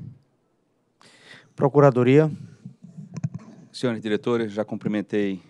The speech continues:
Speaker 2: eh, doutor Cláudio. Sobre esse caso específico, senhor diretor-geral, não emitimos parecer. Porém, doutor Cláudio, ele traz aqui, eh, discussões extremamente relevantes. Claro que eu não vou me manifestar sobre o fato.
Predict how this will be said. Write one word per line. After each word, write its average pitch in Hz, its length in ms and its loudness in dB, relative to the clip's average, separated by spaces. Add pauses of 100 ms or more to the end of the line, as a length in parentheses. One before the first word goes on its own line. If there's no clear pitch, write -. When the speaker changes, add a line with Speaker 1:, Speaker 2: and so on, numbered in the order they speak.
(120)
Speaker 2:
eh, 95 300 -8
doutor 90 220 -10
Cláudio. 110 400 -4 (520)
Sobre 131 360 -6
esse 131 120 -10
caso 113 160 -4
específico, 113 640 -10
senhor - 180 -12
diretor-geral, 95 500 -6
não 107 140 -4
emitimos 110 380 -8
parecer. 110 520 -6 (120)
Porém, 104 200 -10
doutor 113 200 -12
Cláudio, 104 240 -6
ele 104 100 -6
traz 98 300 -4
aqui, 95 440 -8 (220)
eh, 73 140 -12
discussões 107 520 -10
extremamente 104 460 -8
relevantes. 98 500 -6
Claro 101 240 -10
que - 80 -20
eu 107 60 -6
não 110 100 -4
vou 107 120 -4
me 104 80 -2
manifestar 101 560 -4
sobre 123 240 -14
o - 20 -12
fato. - 580 -12